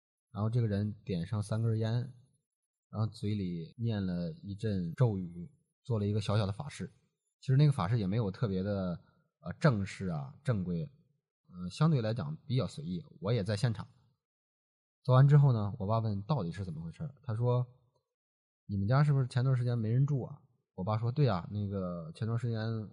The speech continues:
我也就去城市里住了，就家里的老房相当于是没人住的状态。”那位专业人士就说呢：“那就对了，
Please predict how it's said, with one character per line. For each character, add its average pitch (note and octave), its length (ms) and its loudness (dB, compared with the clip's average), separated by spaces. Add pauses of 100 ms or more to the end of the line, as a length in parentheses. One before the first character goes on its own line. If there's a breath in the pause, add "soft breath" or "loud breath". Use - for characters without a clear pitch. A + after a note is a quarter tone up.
我 G#2 180 4
也 G2+ 200 6 (420)
就 A2 100 -4
去 G2+ 160 -2
城 G#2 220 -2
市 C#3 80 4
里 F#2+ 240 0
住 B2 160 0
了， E2 100 -2 (640)
就 G2+ 120 -6
家 B2 180 2
里 A#2 80 0
的 F#2+ 100 0
老 E2+ 180 0
房 E2+ 360 -6
相 G2+ 120 -6
当 G#2 140 -2
于 G2+ 40 -2
是 G2 280 -4 (140)
没 F#2 120 -2
人 G#2 140 0
住 B2 160 -2
的 F2+ 80 -2
状 E2+ 160 -4
态。” D#2 180 -8 (360)
那 A#2+ 180 2
位 G2+ 480 0
专 A#2 180 2
业 A2+ 80 4
人 F#2+ 160 2
士 G2+ 140 0
就 G2 100 -4
说 F#2+ 160 -6
呢 E2+ 220 -4 (480)
：“那 A2 180 -2
就 G#2+ 80 0
对 G2 200 -2
了， D2 40 -6